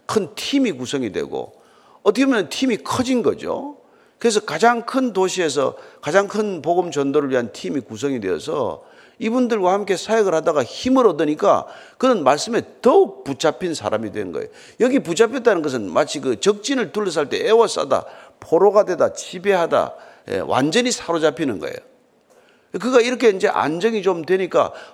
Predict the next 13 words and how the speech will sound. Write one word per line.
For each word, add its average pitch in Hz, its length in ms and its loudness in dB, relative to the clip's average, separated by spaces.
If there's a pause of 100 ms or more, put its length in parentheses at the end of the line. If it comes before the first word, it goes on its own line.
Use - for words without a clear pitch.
완전히 170 580 2
말씀에 226 720 0 (720)
붙들린 165 380 0
사람, 107 280 0
사로잡힌 151 520 0
사람이 92 320 -6
되었다는 - 460 -8
거예요. - 1040 -10
그는 285 200 4
뭐 196 220 6
어디를 240 380 4
가나 196 240 4
말씀에 95 1160 -2